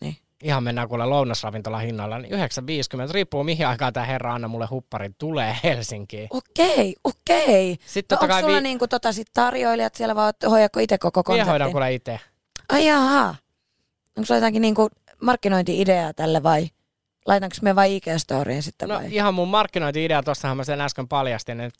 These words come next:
Speaker 2: teen paskasta niinku alakartea.
Speaker 1: Siis ihan oikeasti ja vielä morsoluolassa. Et
Speaker 2: Morso.
Speaker 1: siinä on niinku tunnelma, että siellä on vähän sotkusta. Tiedätkö, että ei oo niin semmoista kliinistä.
Speaker 2: Mut meillähän ei oo nyt kotona hirveän sotka-, hei! Muuten!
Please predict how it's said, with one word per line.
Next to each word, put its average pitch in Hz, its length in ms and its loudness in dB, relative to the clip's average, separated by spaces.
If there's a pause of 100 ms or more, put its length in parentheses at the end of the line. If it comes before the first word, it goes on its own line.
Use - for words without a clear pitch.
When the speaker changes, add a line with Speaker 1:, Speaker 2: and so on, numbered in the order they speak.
(140)
Speaker 2:
teen 139 200 -2
paskasta 143 500 -4
niinku 117 220 -8
alakartea. 120 760 -6 (460)
Speaker 1:
Siis - 300 -2
ihan 302 240 2
oikeasti 247 380 -2
ja 208 80 2
vielä 220 140 0
morsoluolassa. 165 920 0
Et 214 40 4
Speaker 2:
Morso. 214 120 6
Speaker 1:
siinä 302 120 2
on 302 40 2
niinku 277 180 -2
tunnelma, 233 600 0
että 175 100 -4
siellä 196 140 0
on 185 60 -4
vähän 196 260 0
sotkusta. 208 720 -2 (540)
Tiedätkö, 233 260 2
että 226 140 2
ei 233 120 6
oo 233 60 6
niin 240 240 2
semmoista 220 280 0
kliinistä. 190 600 2 (420)
Speaker 2:
Mut 156 120 -8
meillähän 240 360 0
ei 196 340 -2
oo 123 100 0
nyt 123 140 -6
kotona 127 340 -4
hirveän 117 360 -8
sotka-, - 380 -8 (460)
hei! 285 540 2 (460)
Muuten! 247 680 4